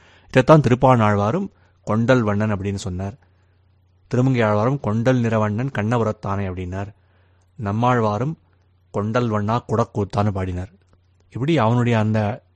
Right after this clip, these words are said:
சியாமளமேனி அழகை எல்லோரும் வர்ணித்திருக்கிறாள். இந்திரன் அனுப்பிய மேகக்கூட்டம் பாதகம் பண்றதுக்காக வந்தது. இந்த மேகமோ அதை போக்கிற்று. தமக்கு வழித்துணையாக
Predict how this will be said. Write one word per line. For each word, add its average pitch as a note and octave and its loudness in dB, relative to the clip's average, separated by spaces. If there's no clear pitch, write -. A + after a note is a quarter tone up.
சியாமளமேனி C3 4
அழகை A#2 2
எல்லோரும் A#2+ 2
வர்ணித்திருக்கிறாள். G2+ -4
இந்திரன் A2+ 4
அனுப்பிய C#3 6
மேகக்கூட்டம் C3+ 4
பாதகம் E3 10
பண்றதுக்காக B2+ 6
வந்தது. G2+ 0
இந்த C#3 6
மேகமோ C3 8
அதை A#2 0
போக்கிற்று. - -4
தமக்கு G#2 -2
வழித்துணையாக C#3 2